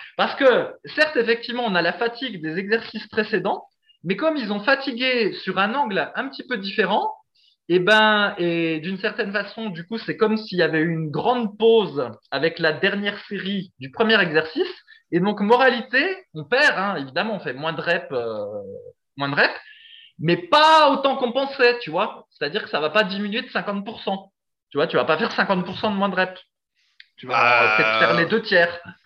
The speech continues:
Speaker 2: Ouais, je sais pas, euh, tu, franchement, euh, faut, faut que je réessaye. Moi, je pense que je, je perds au moins la moitié, hein.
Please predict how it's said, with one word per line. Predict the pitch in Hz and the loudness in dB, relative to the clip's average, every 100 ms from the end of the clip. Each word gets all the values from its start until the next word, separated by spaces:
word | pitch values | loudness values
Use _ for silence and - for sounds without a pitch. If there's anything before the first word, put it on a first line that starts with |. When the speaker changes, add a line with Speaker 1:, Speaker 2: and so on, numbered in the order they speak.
| - | -6
Speaker 2:
Ouais, | - - - - 110 143 170 110 | -2 -2 -4 -10 -8 -2 0 -2
je | - | -6
sais | 123 | -10
pas, | 127 247 151 | -4 0 2
euh, | 113 113 110 110 110 110 110 107 - _ | 2 0 -2 -4 -6 -6 -6 -8 -12 _
tu, | - 180 - _ _ _ _ _ _ _ | -12 -12 -12 _ _ _ _ _ _ _
franchement, | 135 127 202 233 | -12 -8 -2 0
euh, | 139 123 123 127 | 2 2 0 -4
faut, | 208 | -6
faut | 202 220 | -2 -2
que | |
je | 175 | 2
réessaye. | 190 170 190 151 | 0 2 -2 -2
Moi, | 139 | -2
je | 185 | -2
pense | 175 | -6
que | - | -8
je, | - 113 | -12 -10
je | 113 - | -10 -2
perds | 156 131 | 0 0
au | |
moins | 127 | 0
la | 131 | 0
moitié, | 123 180 339 208 | -2 -4 -6 -6
hein. | 226 | -8